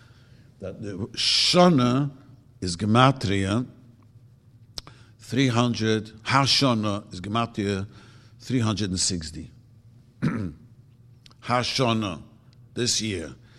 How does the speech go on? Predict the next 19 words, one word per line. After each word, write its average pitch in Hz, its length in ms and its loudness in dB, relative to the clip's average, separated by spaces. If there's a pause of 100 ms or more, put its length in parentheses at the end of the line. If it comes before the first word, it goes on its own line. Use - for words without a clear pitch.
(180)
Satan 156 840 2 (240)
is 82 140 -12
Gematria 110 580 -2
three 123 180 -2
hundred 107 280 0
and 92 80 -4
fifty-nine. 87 720 -6 (1900)
So - 180 -10
the 76 40 -12
Bash-, 80 320 -10
I - 60 -10
think 123 220 -4
it - 140 -10
comes 101 220 -6
from 104 140 -6
the 92 80 -4
Rosh 87 200 -6
Hashanah 92 280 -6
himself. 104 560 -4